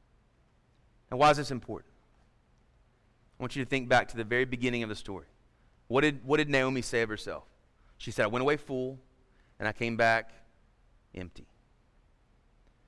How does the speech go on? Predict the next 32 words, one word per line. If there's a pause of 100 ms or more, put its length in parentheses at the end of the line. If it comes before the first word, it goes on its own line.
(440)
I
went
away
blessed, (1000)
and
God
has
embittered
me
and
brought
me
back.
Don't
call
me
Naomi
anymore. (580)
Call
me
Mara,
for
I'm
bitter,"
right?
"I'm
empty." (840)
This
is
the
same
word.